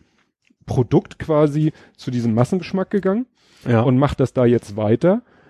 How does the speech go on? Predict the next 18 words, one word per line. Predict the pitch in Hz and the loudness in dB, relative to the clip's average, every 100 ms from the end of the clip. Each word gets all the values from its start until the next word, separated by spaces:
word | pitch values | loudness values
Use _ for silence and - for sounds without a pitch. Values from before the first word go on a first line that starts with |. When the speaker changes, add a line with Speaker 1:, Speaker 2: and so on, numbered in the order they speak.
| _ - | _ -6
Speaker 1:
Nur, | 143 143 | 0 4
dass | 147 160 | 4 4
er | |
jetzt | 151 151 135 | 2 0 0
halt | 151 151 147 - | 2 2 0 -6
mit | 147 139 | -6 -2
dem | 143 143 | 0 0
Gesprächspartner, | 135 - 139 - 143 139 147 135 131 135 | -4 -4 -4 -2 0 0 2 2 2 2
äh, | 123 123 135 | -6 -12 0
live | 131 131 139 | 2 4 2
im | 143 | -4
Studio | - 143 143 143 | -8 -8 -4 -4
sitzt | 123 127 - - - _ _ _ - | -4 -8 -12 -20 -20 _ _ _ -8
Speaker 2:
Mhm. | 113 131 | -2 -2
Speaker 1:
und | 110 123 | -2 -6
mit | 120 | -2
dem | 127 131 _ - | 0 -2 _ -2
ausquatscht | 123 - - 143 - - - | -2 -2 -2 -2 -2 -12 -14